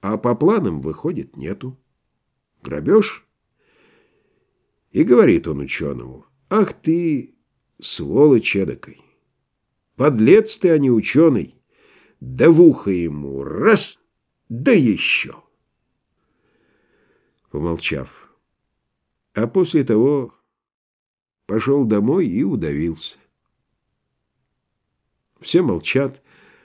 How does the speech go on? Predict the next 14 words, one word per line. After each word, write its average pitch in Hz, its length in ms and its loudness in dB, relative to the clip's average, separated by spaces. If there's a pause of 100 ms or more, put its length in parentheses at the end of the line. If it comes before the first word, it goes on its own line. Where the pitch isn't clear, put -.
(120)
Лука, 131 360 2
улыбаясь, 110 500 2
смотрит 95 500 -2
на 85 160 -4
Пепла 131 380 -2
и 110 120 0
Наташу. 92 600 -8 (2000)
Пепел 80 320 -6
негромко. 73 640 -10 (120)
«Чёрт - 880 -6 (260)
те 85 180 -6
возьми! 76 540 -8 (1160)
История 107 840 2 (800)
невесёлая». 92 840 -4